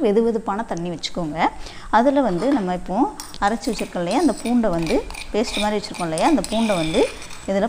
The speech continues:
போட்டுக்கிடுவோம். அதே மாதிரி சின்ன வெங்காயம், சின்ன வெங்காயம் சொல்லவே வேண்டாம். ஆண்மை சம்பந்தமான பிரச்சனைகளுக்கு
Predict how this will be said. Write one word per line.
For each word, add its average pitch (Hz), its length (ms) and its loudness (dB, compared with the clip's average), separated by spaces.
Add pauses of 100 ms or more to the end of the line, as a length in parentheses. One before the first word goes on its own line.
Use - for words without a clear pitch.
போட்டுக்கிடுவோம். 170 580 -2 (2500)
அதே 269 160 6 (120)
மாதிரி 196 220 0 (340)
சின்ன 226 180 4 (100)
வெங்காயம், 156 400 0 (140)
சின்ன 240 260 4
வெங்காயம் 226 460 -2
சொல்லவே 190 420 -4
வேண்டாம். 175 320 -6 (140)
ஆண்மை 311 220 2 (100)
சம்பந்தமான 190 440 -4 (140)
பிரச்சனைகளுக்கு 170 600 -6